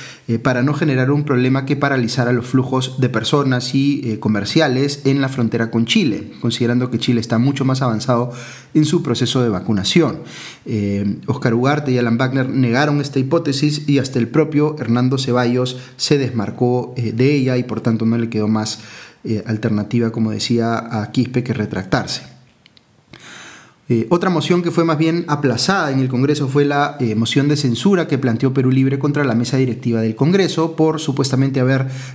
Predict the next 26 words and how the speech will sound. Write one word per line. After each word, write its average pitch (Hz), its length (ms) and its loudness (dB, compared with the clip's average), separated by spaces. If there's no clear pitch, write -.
violado 139 420 4
las 127 140 0
normas, 127 540 0
eh, 113 160 0
parlamentarias 113 720 2
para 147 180 0
definir 127 420 0
las 127 180 -2
presidencias 131 760 0
y 147 80 4
la 139 160 0
conformación 147 540 0
de 123 80 2
las 107 120 0
comisiones, 139 720 0
repartición 135 800 0
en 143 160 0
la 139 160 -2
que 147 240 2
Perú 127 240 0
Libre 131 460 2
se 147 180 0
llevó 110 220 2
la 107 160 -2
peor 92 260 -2
parte. - 380 -2